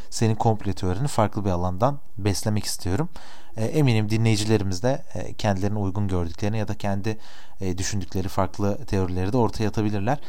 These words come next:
Her ne olursa olsun Hamilton Verstappen arasındaki şampiyonluk yarışı çok keyifli bir şekilde devam edecek diye düşünüyoruz. E, buradan birlikte istersen bir diğer, e, takım içi mücadelesine geçelim. Son turlarda Valtteri Bottas ve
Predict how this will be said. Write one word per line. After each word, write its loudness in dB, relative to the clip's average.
Her 6
ne 2
olursa -2
olsun -2
Hamilton -2
Verstappen -2
arasındaki -4
şampiyonluk -2
yarışı -2
çok -2
keyifli 0
bir -4
şekilde -2
devam 6
edecek 0
diye 2
düşünüyoruz. 0
E, 2
buradan 6
birlikte 2
istersen 2
bir 4
diğer, 2
e, -4
takım 4
içi 0
mücadelesine 0
geçelim. -2
Son 0
turlarda 2
Valtteri 6
Bottas 2
ve 0